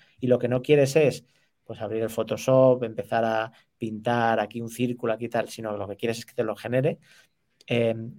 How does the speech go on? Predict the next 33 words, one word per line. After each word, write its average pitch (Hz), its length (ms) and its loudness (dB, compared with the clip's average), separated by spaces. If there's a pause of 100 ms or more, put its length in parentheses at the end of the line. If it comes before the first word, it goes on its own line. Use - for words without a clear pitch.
(140)
eh, 143 200 -14
las 117 240 -8
herramientas 120 400 2
de 123 80 6
ahora 131 140 6
fallaban, 107 440 0
¿no? 151 140 -6
Sin 123 180 -12
embargo, 127 240 2
si 151 140 -6
introducimos 127 500 -2
este 143 240 -4
diálogo, 156 480 2 (360)
pues 110 160 -6
ya 123 340 2
el 117 180 -6
proceso 113 400 -2
de, 117 380 2
de, 110 360 -8 (420)
de, 113 640 -10
no 123 180 -4
solo 123 220 6
de 120 120 6
ideación, 117 520 2
de 120 80 -2
generación 117 400 -6
de 123 60 -4
ideas, 127 240 0
sino 113 220 -6
de 104 240 -2
concreción 117 600 0
de 123 80 2
ideas, 147 440 0